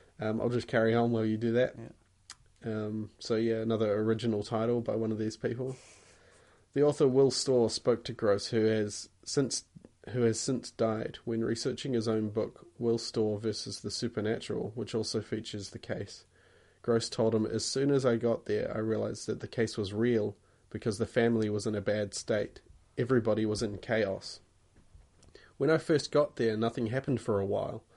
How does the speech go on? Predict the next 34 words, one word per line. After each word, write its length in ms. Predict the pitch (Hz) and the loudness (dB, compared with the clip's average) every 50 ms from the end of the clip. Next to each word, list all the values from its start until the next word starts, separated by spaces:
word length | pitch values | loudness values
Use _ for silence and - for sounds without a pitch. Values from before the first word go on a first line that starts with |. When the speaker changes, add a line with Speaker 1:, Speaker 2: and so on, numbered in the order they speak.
| - - - - - | -20 -20 -20 -20 -2
Speaker 1:
Then 120 | - 135 135 | 2 4 4
I 60 | 147 | 4
experienced 540 | 143 - - - - 135 127 120 113 - - | 4 2 -2 -2 0 2 2 2 0 -2 0
Lego 360 | 113 110 117 127 139 127 113 | 2 4 4 6 6 4 4
pieces 380 | 110 - 120 107 - 113 98 - | 4 0 -4 -4 -4 -6 -8 -6
flying 340 | - 117 113 120 127 131 | -2 0 2 2 2 2
across 300 | 123 113 - 127 113 - | 0 -2 -4 -8 -10 -6
the 100 | - 117 | -4 -2
room 420 | 113 120 120 120 110 107 110 - - _ _ _ | 0 2 2 2 0 -2 -4 -6 -10 _ _ _
and 200 | - 110 107 110 | -4 -2 0 0
marbles. 600 | 110 113 117 123 123 107 110 104 113 104 - - - - - - - - - _ _ _ _ | 0 0 2 0 0 0 0 -2 -2 -6 -10 -14 -18 -20 -20 -20 -20 -20 -20 _ _ _ _
They, 240 | - 113 117 117 - - - | 0 0 2 0 0 0 0
and 160 | 131 120 117 | 2 4 4
the 80 | 120 | 4
extraordinary 580 | 120 110 113 - - 143 143 143 147 135 127 127 | 4 2 0 0 2 2 4 4 4 4 4 2
thing 200 | 127 135 123 120 | 2 2 2 4
was, 280 | 117 120 120 113 107 - | 4 4 4 2 2 0
when 100 | 110 107 | 0 0
you 80 | 110 110 | 0 2
picked 240 | - 139 - - | 2 0 0 0
them 140 | - 127 120 123 | 0 2 2 2
up, 240 | 123 113 - - - | 2 0 -2 -8 -6
they 120 | - 107 | -4 -2
were 140 | 107 107 104 | -2 -2 -2
hot. 440 | - - - 135 131 - - - - _ _ _ _ _ _ - | -2 -2 -2 -2 -2 -4 -10 -20 -20 _ _ _ _ _ _ -16
<laughs> 60 | - - - - _ _ _ _ _ _ _ _ | -16 -16 -16 -20 _ _ _ _ _ _ _ _
So 160 | - - 104 | -10 -6 -6
I 40 | 107 | -4
was 120 | 110 110 | -6 -6
warming 460 | 110 120 120 120 123 131 120 110 107 | -2 0 0 0 2 2 0 0 0
up 180 | 104 104 101 - - - - - | -2 -4 -6 -8 -14 -16 -16 -18
<laughs> 160 | - _ _ | -20 _ _
children's 500 | - - - - - - 127 127 117 - | -2 -2 -2 0 0 -2 -2 -2 -4 -6
toys. 680 | - - 117 110 104 101 95 - - - - - - | -10 -8 -6 -4 -4 -4 -6 -8 -14 -18 -18 -20 -20